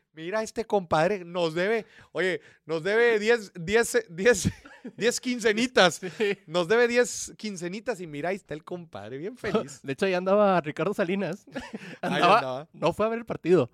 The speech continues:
Speaker 1: No.
Speaker 2: Fue a anotar a ver quiénes les debían.
Speaker 1: Andaba, "Mira, oye, me debes, compadre, me debes". <laughs>
Speaker 2: Págame.
Speaker 1: No,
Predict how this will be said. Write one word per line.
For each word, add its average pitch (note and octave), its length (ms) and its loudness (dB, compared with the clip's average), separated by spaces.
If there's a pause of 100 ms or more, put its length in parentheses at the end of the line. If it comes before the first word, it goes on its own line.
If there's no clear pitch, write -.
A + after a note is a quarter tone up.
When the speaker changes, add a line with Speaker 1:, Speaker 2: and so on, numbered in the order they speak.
(180)
Speaker 1:
No. E3 120 2
Speaker 2:
Fue G3 100 8
a A#3 60 8
anotar A3+ 400 6
a C4+ 60 2
ver A3+ 180 2
quiénes B3 220 -2
les C#4 140 -4
debían. D#3+ 320 -2
Speaker 1:
Andaba, A3 380 4
"Mira, G#3+ 240 0
oye, B3+ 200 4
me A3 140 0
debes, A#3+ 480 0
compadre, A#3+ 540 0
me F#3 140 -2
debes". A3 800 4 (280)
<laughs> - 500 -2
Speaker 2:
Págame. E3+ 880 0 (720)
Speaker 1:
No, C#3+ 280 -4